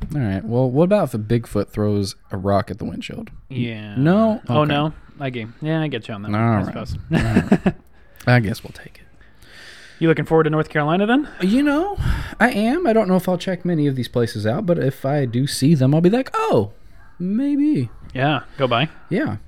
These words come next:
Speaker 2: That'd be
Speaker 1: I,
Speaker 2: cool.
Speaker 1: I'd be, I mean, I'd be up for it. I'd be there for a few days.
Speaker 2: Yeah.
Speaker 1: Gonna be there seeing dear friends, but might, might,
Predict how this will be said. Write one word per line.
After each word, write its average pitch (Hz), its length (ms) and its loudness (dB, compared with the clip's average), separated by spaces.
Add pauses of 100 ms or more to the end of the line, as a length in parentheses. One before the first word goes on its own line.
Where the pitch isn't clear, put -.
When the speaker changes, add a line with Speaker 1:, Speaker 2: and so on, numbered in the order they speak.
(160)
Speaker 2:
That'd 143 60 -6
be 175 40 0
Speaker 1:
I, 127 80 4
Speaker 2:
cool. 156 240 2
Speaker 1:
I'd 156 140 2
be, 214 180 0
I 143 60 -4
mean, 190 160 -2
I'd 294 80 -4
be 165 120 0
up 95 140 -2
for 101 240 -2
it. - 160 -6
I'd 147 60 -2
be 165 80 0
there 110 160 0
for 104 120 -4
a 98 60 -4
few 101 220 -4
days. 92 420 -6 (220)
Speaker 2:
Yeah. 202 220 0 (100)
Speaker 1:
Gonna 135 120 2
be 113 120 0
there 104 280 -2 (240)
seeing 104 400 -8 (540)
dear 143 180 4
friends, 95 440 -6 (220)
but 101 260 2 (1500)
might, 127 320 -4
might, 123 180 -6